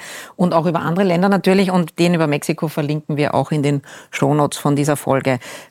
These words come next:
Wenn wir jetzt das Interesse von Zuhörerinnen und Zuhörern geweckt haben, die sagen,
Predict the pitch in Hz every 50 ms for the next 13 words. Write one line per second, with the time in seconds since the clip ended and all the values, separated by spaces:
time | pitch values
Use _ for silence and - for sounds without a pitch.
0 | _ - 175 170 175 175 175 165 175 170 - - 277 - 175 170 170 165 180 160
1 | 143 131 151 - - 185 180 170 - - - 170 165 165 165 165 - - 170 170
2 | 165 170 170 170 170 170 165 165 - - 170 170 170 160 160 160 165 160 156 151
3 | 151 156 - - - - 156 151 160 160 165 160 151 - 151 147 147 151 156 156
4 | 151 143